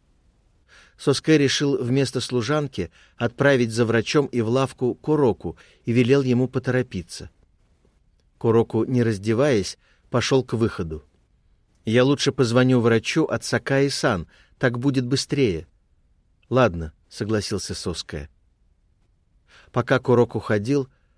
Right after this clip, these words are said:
Соске то и дело заставлял Кие менять воду в тазу, а сам массировал Ойоне плечо, чтобы хоть как-то отвлечься. Было невыносимо смотреть, как она страдает, и бездействовать.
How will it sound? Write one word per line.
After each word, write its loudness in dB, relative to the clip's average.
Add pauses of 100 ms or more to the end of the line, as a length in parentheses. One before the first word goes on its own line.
(240)
Соске 0
то 2
и 4
дело 2
заставлял -2
Кие -2
менять -4
воду -2
в -14
тазу, -4 (300)
а -2
сам 0
массировал 0
Ойоне 0 (260)
плечо, -2
чтобы -8
хоть -4
как-то -4
отвлечься. -8 (880)
Было 2
невыносимо 0
смотреть, -2
как -8
она -2
страдает, -4 (240)
и -6
бездействовать. -6